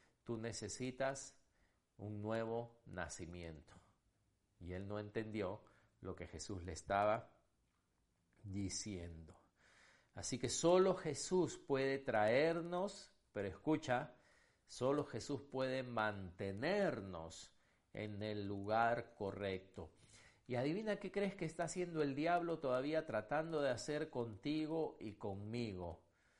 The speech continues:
Sí, podemos ser bendecidos por Dios, po-, Dios ha mostrado su fidelidad una y otra vez, Dios ha mostrado cuán bueno es, Dios ha mostrado que Él está por nosotros,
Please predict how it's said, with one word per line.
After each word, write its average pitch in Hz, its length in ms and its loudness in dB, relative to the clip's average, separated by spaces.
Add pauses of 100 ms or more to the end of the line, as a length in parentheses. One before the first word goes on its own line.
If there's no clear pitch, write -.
(320)
Sí, 190 680 -2
podemos 175 500 2
ser 175 260 0
bendecidos 160 920 0
por 156 320 2
Dios, 170 360 2
po-, 131 240 0
Dios 156 340 0 (120)
ha 143 140 6
mostrado 151 560 2
su 131 200 -4
fidelidad 113 920 4
una 160 380 2
y 156 100 0
otra 151 320 2
vez, 156 360 4 (340)
Dios 135 300 2
ha 139 80 2
mostrado 127 640 2
cuán 123 320 0
bueno 123 440 -2
es, 170 300 0
Dios 147 280 -2
ha 135 80 -2
mostrado 131 800 0
que 117 180 0
Él 123 100 0
está 120 340 -2
por 117 180 0
nosotros, 170 920 0